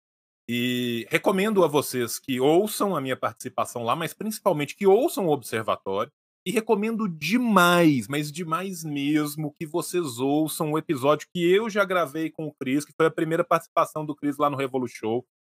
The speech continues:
que foi um episódio, assim, fantástico. A gente falou muito e de tudo um pouco. Foi um episódio muito tocante e é um episódio que é importante também pra quem tá entrando agora, que ainda não conhece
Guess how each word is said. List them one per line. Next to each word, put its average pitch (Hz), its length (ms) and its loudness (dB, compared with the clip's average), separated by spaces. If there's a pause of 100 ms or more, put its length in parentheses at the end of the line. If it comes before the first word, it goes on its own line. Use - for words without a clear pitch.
(220)
que 170 60 -2
foi 170 420 4
um 156 140 0
episódio, 147 680 4
assim, 127 340 -4
fantástico. 139 960 0
A 127 60 2
gente 139 200 -8
falou 131 560 2
muito 160 640 0
e 156 80 -2
de 135 140 -6
tudo 135 240 -4
um 120 180 -10
pouco. 127 260 0 (600)
Foi 139 80 -2
um - 20 0
episódio 143 400 0
muito 156 220 -4
tocante 139 580 0
e 151 60 0
é 156 40 4
um 165 60 4
episódio 175 420 -2
que 190 60 -8
é 190 40 -4
importante 185 760 -4
também 151 340 -4
pra 147 160 -2
quem 156 240 -12
tá 151 180 -2
entrando 151 380 -6
agora, 139 480 2
que - 160 -6
ainda 143 220 -4
não 143 160 -4
conhece 135 680 -4